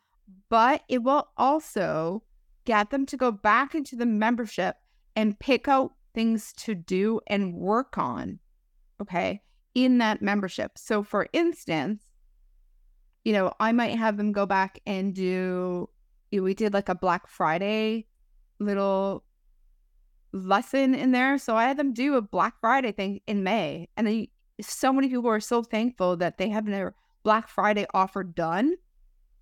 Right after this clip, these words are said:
by June and ready to go for November. So that was a huge thing to give to them and be able to do that. Now, you could also do, in my course, I've done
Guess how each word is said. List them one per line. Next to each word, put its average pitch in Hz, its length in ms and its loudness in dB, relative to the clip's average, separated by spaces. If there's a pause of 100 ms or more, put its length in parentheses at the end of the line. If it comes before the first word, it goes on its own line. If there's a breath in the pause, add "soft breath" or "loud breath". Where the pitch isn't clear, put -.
(200)
by 190 320 2
June 175 520 0 (800)
and 196 140 -2
ready 185 200 2
to 175 60 -4
go 160 160 -2
for 170 220 -4
November. - 600 -8 (320)
So - 140 -4
that 277 180 4
was 339 160 -2
a 349 40 -2
huge 247 400 -4
thing 220 440 0 (200)
to 190 540 -2
give 220 200 0
to 226 100 -4
them 208 400 2 (100)
and 196 140 0
be 180 100 0
able 180 140 -2
to 165 120 -8
do 160 180 -6
that. - 280 -4
Now, 190 280 -2 (240)
you 277 140 2
could 294 120 2
also 247 240 0
do, 214 500 0 (360)
in 202 100 0
my 180 180 0 (180)
course, 330 380 2
I've 202 140 -2
done 190 260 -4